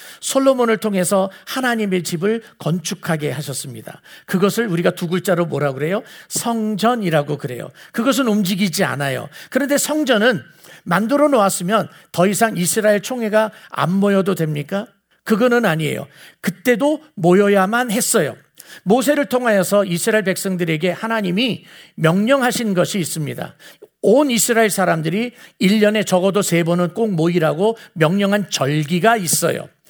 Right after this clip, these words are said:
그 절기, 메모리얼 데이인데, 그것이 세 가지가 있는데, 하나는 유월절, the Passover, 그리고 있고,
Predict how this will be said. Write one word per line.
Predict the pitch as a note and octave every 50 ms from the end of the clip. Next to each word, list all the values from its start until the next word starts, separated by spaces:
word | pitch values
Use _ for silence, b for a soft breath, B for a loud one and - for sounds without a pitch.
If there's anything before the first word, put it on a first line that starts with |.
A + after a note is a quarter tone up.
| B B B B B
그 | - G#3+ B3+ B3+
절기, | - - F#3 F#3+ F#3+ E3+ F#3
메모리얼 | D#3+ C#3+ D#3+ E3+ G#3 B3 C4 A#3+ G#3 F3+ F#3 D#3+
데이인데, | D#3 D3 C#3+ C#3 C3+ F3 A#3 - B B B B
그것이 | B A3 A3 A3+ F#3+ A#3+
세 | A#3 - A#3 G#3+
가지가 | G3 G#3+ F#3+ F#3 F#3 F#3+
있는데, | F#3 E3+ E3+ E3+ E3
하나는 | F3 E3+ G3 F#3 F3 F#3 A#3+ C4+ B B B B -
유월절, | E3+ F#3 G3 G3 F3 D#3 - - A#2+ - -
the | - -
Passover, | - - G3+ G#3+ G3+ - - F3+ D#3 - - - - B B B B B
그리고 | - F#3 F3+ F3 F3 F3+
있고, | E3+ E3 - A#3+ C4+ D#4 D#4+